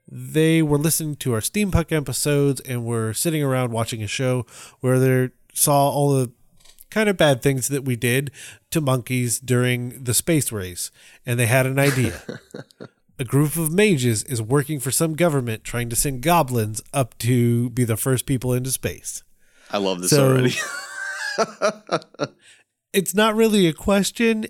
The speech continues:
Speaker 1: It's just an amazing email that I wanted to focus
Speaker 2: It's an
Speaker 1: on and
Speaker 2: idea.
Speaker 1: kind of give, like, yeah, it's an idea and just focus on it for a little bit of, like, a D and D space race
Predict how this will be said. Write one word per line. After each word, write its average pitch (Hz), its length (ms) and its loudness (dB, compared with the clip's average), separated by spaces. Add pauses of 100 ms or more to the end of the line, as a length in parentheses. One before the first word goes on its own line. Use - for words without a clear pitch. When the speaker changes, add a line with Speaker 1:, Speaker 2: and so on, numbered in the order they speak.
Speaker 1:
It's 180 220 0
just 165 360 0
an 151 120 2
amazing 151 480 2
email 147 340 2
that 143 120 4
I 127 100 4
wanted 131 220 2
to 117 80 2
focus 135 280 0
Speaker 2:
It's - 100 2
an 156 80 2
Speaker 1:
on 156 100 2
and 156 100 0
Speaker 2:
idea. 151 140 0
Speaker 1:
kind 135 140 4
of 120 160 -2
give, 131 300 2
like, 117 320 -2 (680)
yeah, 139 140 2
it's 139 120 0
an 156 80 4
idea 160 540 4
and 147 300 0
just 135 220 -4 (160)
focus 170 340 0
on 160 160 2
it 151 100 -2
for 131 140 -2
a 139 60 4
little 139 220 2
bit 151 180 0
of, 123 200 -2
like, 123 180 0
a 127 60 -2
D 135 240 0
and 143 100 -2
D 147 160 2
space 143 520 0
race 208 340 0